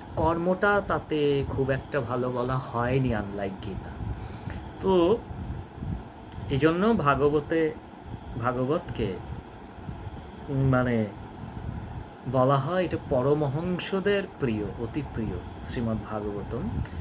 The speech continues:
কারণ এতে নৈষ্কর্ম সিদ্ধি, তার মানে কর্মটা,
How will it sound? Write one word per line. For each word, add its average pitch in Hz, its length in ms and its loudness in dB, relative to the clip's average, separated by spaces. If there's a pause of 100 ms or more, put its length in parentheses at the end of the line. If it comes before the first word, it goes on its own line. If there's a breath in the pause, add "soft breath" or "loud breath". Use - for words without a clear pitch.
(120 loud breath)
কারণ 156 280 4
এতে 139 420 2 (180)
নৈষ্কর্ম 135 600 2
সিদ্ধি, 120 400 -4
তার 139 140 -4
মানে 175 120 0 (100)
কর্মটা, 175 680 4